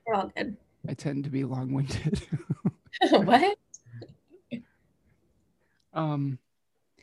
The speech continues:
Speaker 2: so we gotta go to Oak Park, Illinois, too, 'cause that's where I'm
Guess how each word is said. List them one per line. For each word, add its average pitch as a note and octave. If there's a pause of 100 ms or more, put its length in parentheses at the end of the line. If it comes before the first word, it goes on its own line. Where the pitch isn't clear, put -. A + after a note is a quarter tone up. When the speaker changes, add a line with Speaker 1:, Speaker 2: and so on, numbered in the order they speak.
(420)
Speaker 2:
so D#3+ (380)
we D#3+
gotta E3+
go D#3+ (160)
to C#3+ (600)
Oak D3+
Park, C#3+
Illinois, B2+
too, B2
'cause E3
that's D#3
where -
I'm C3